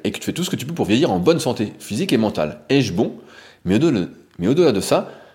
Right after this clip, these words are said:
n'as-tu pas un petit pourcentage qui te fait dire que bon, ça fait bien chier ? » Alors, ce qui se passe, c'est que pour ceux qui écoutent aussi les Superphysique Podcast, donc avec Fabrice et l'opération du dos qu'il a eu, donc Superphysique Podcast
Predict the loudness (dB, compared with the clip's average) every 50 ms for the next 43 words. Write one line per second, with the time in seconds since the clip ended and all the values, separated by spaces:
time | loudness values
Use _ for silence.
0 | _ -4 -2 -2 -2 -2 0 0 0 0 0 -2 -6 -6 -6 -8 -8 -10 -10 -8
1 | -8 -4 0 0 0 0 -2 -6 -14 -14 -12 -10 -6 -4 -4 -2 -2 -2 0 0
2 | 0 2 2 0 0 -4 -10 -16 -10 -8 -6 -2 0 0 0 0 -2 -2 -2 -2
3 | -4 -6 -6 -8 -10 -16 -20 _ _ _ _ _ _ _ _ _ _ _ _ _
4 | _ _ -8 -2 2 2 2 2 2 -4 -16 -18 -20 -18 -18 -18 -18 -18 -20 -20
5 | -20 -20 -20 -20 _ _ _ _ _ -14 -8 -6 -4 -4 0 2 2 2 2 -2
6 | -4 0 2 2 2 0 -4 -8 -14 -20 _ _ _ _ _ _ _ _ _ _
7 | _ _ _ -12 -8 -4 -2 -2 -2 -2 -4 -4 -4 -4 -4 -2 0 -2 -2 -2
8 | -2 -2 -2 -2 -2 -4 -4 -4 -2 -4 -2 0 0 0 0 0 -6 -14 -18 -20
9 | -20 -20 -20 -14 -8 -4 0 0 0 0 2 0 0 2 2 0 0 -2 -4 -4
10 | -4 -2 0 0 0 0 0 0 -2 -2 -2 -2 -4 -4 -2 -2 -2 -2 -2 -2
11 | 0 0 2 2 2 2 0 0 -2 -4 -6 -6 -8 -18 -20 -14 -14 -12 -12 -8
12 | -4 -4 -4 -2 -2 -6 -6 -4 -4 -4 -2 0 0 0 0 -4 -14